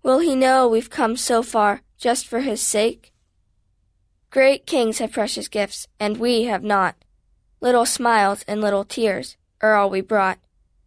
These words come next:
For all weary children, Mary must weep. Here, on his bed of straw, sleep, children, sleep.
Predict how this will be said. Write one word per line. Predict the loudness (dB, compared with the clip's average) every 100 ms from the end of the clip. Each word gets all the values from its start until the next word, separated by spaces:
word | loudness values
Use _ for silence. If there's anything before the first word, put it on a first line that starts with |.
| _ _ _
For | -8 -2
all | 2 4 2
weary | 2 2 2 0
children, | 0 0 0 -4 -4 _ _ _ -4
Mary | 0 2 0
must | -2 -6 -6
weep. | -4 -4 -6 _ _ _ _ _ _ _ _
Here, | -6 0 2 2 -2 _ -6
on | -4
his | -4 -6
bed | -2 -2
of | -2
straw, | -6 -4 -2 -4 -8 _ _ _ _
sleep, | -10 -2 0 0 -4
children, | -10 -8 -8 -8 -8 -10 _
sleep. | -16 -12 -12 -12 _